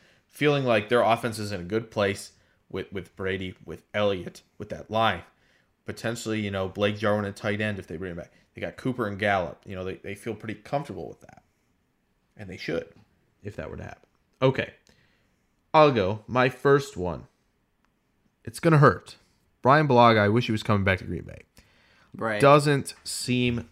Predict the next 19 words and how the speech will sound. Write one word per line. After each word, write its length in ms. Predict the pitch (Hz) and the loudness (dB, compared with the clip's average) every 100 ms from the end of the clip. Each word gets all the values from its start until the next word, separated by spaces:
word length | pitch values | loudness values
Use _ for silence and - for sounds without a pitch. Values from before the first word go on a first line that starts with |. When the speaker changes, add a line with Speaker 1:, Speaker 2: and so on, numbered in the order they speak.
| - | -6
Speaker 1:
like 460 | 101 101 95 - | -2 -2 -4 -10
that's 320 | - 92 87 - | -8 -8 -8 -10
going 420 | 104 110 104 101 | -8 -4 -6 -8
to 100 | - | -12
be 300 | 92 104 104 | -8 -6 -6
the 120 | - | -8
case. 480 | - 131 131 127 - _ | -6 -4 -4 -6 -14 _
Speaker 2:
Nope. 340 | 151 147 151 - _ _ _ | -6 -6 -6 -16 _ _ _
Speaker 1:
I 100 | - | -2
think 220 | 110 131 110 | 0 0 -2
the 80 | |
Cardinals 800 | 101 - - 127 123 107 110 104 92 | -6 -6 4 6 6 2 -2 -2 -8
would 160 | 101 | -8
be 160 | 98 95 | -6 -6
an 120 | 87 - _ | -8 -12 _
excellent 460 | 110 117 - 120 110 | -6 -6 -8 -8 -8
spot 440 | - 104 92 - | -4 -2 -2 -2
for 160 | 78 62 | -12 -16
him. 180 | 53 | -18